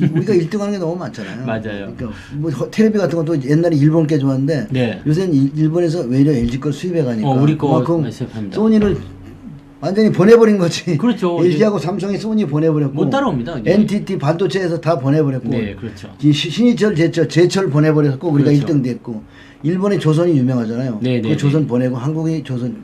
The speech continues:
Speaker 2: 일 등 했고.
Speaker 1: 그러니까
Speaker 2: 그러니까
Speaker 1: 그게 대단한 거예요. 섬나라보다도 더 조선이 대단했다는 것은 우리나라의 저력이 어마어마하다는 거기 때문에.
Speaker 2: 그런데 이제
Speaker 1: 네.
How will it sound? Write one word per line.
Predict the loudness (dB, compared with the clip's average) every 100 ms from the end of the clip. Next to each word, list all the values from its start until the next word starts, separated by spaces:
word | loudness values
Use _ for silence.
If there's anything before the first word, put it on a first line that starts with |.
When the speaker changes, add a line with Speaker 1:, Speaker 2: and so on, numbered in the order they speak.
| -10
Speaker 2:
일 | -8 -2
등 | -2
했고. | -2 -2
Speaker 1:
그러니까 | 0 2
Speaker 2:
그러니까 | 0 -2
Speaker 1:
그게 | -2 -2 -4 -8
대단한 | -6 0 2 2
거예요. | 0 -2
섬나라보다도 | 0 4 6 6 4 4 2 -2 -2 -2 -2
더 | 0 0 0
조선이 | -4 -2 -2
대단했다는 | -2 -2 -4 -4 -8 -8 -6 -6 -6
것은 | -4 -4 -4 -6 -12 -18 -6
우리나라의 | -2 -2 -2
저력이 | -4 -2 0 -2
어마어마하다는 | -4 0 0 2 -2 -4
거기 | -4 -4
때문에. | -4 -2 -2
Speaker 2:
그런데 | -2 -2 -2
이제 | 0 0
Speaker 1:
네. | -2 -6